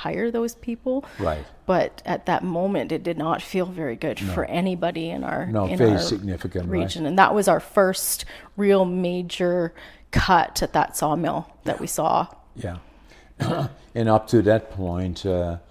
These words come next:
Speaker 2: you know, the, uh, the pine beetle, uh, was very, very devastating. But in the short term, from two thousand till about fifteen, twenty fifteen, sixteen, seventeen,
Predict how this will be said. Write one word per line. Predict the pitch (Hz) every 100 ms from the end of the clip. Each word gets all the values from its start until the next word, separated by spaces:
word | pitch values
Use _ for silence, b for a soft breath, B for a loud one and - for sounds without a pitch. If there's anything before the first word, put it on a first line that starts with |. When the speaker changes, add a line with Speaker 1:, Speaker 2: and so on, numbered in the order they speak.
| B B B
Speaker 2:
you | 113
know, | 101 95
the, | 92 95 92 90
uh, | 92 92 92 92
the | 92 90
pine | - - 107 101 92 80
beetle, | 110 117 98 101 - - b b b b b - - - -
uh, | 110 98 95 95 95 95 98
was | 101 - - - -
very, | 92 107 110 104 104 92
very | 104 107 101 92
devastating. | 87 120 117 127 - - 98 90 87 95 117 - b b b b b b b -
But | 110 - -
in | 113 107
the | 90
short | - - 135 135 -
term, | 110 92 90 87
from | - 95 90
two | 123
thousand | 113 104 101 98 92 90 82 - b b b b b b b b _ _
till | - - 110 107
about | 95 98 98 - -
fifteen, | - - 117 - - - 117 107 - - - -
twenty | - 107 98
fifteen, | - 101 - 120 104
sixteen, | - 127 - 110 92
seventeen, | - 120 110 92 92